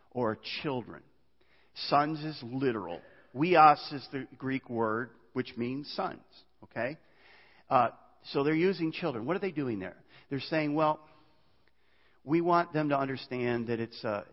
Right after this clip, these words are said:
the, the, here's the point." They're making a decision, and I think it's a right de-, decision for what they're trying to do, but I think it misses the point. What Paul is saying is really, really critical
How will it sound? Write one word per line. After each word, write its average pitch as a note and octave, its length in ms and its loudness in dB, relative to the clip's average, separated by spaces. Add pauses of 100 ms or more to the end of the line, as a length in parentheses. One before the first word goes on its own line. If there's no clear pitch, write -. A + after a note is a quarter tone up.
(100)
the, C3+ 220 -10
the, A2+ 300 -16 (480)
here's D#3+ 360 -2 (540)
the C#3 60 -10
point." - 400 -10 (480)
They're C#3 140 2
making F3+ 360 2
a D#3+ 60 0
decision, B2+ 520 -4
and C3+ 100 0
I D#3+ 60 -2
think A3 180 -8
it's A3 100 -12
a C#3+ 60 -8
right C#3+ 360 0
de-, - 360 -20
decision C3 500 -8 (180)
for B2+ 280 0
what C#3+ 240 -2
they're C#3+ 100 -2
trying C3 380 -2
to A2 80 -10
do, C3+ 260 -2
but B2 140 -2
I A#2+ 60 -2
think D3 180 -6
it B2+ 80 -10
misses B2 280 -6
the B2+ 60 -12
point. D3+ 260 -4 (300)
What D3 180 -6
Paul G3 380 -2
is C4+ 100 -8 (140)
saying A#2+ 280 -4
is - 80 -16 (180)
really, C#3+ 400 -4
really A#2 400 -6 (260)
critical E3+ 640 -8